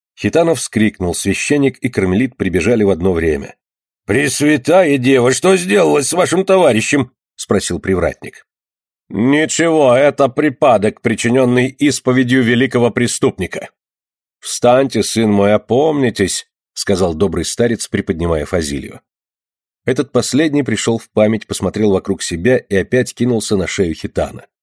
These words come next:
«Какое сострадание», сказал привратник. «Он готов разбиться о цепи этого разбойника». Священник вырвал его из объятий Хитана почти без чувств.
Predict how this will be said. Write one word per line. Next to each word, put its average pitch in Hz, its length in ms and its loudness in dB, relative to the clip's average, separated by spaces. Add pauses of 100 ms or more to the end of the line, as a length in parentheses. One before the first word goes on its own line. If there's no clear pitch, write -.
(280)
«Какое 156 580 0
сострадание», 123 1200 2
сказал 107 400 0
привратник. 110 760 -2 (420)
«Он 135 220 2
готов 139 380 0
разбиться 143 880 0 (120)
о 131 140 4
цепи 131 380 0
этого 123 300 2
разбойника». 117 800 2 (840)
Священник 165 720 -2
вырвал 139 360 2
его 123 220 2
из 107 120 2
объятий 110 360 0
Хитана 131 460 -2
почти - 380 -4
без 87 180 -4
чувств. - 600 -12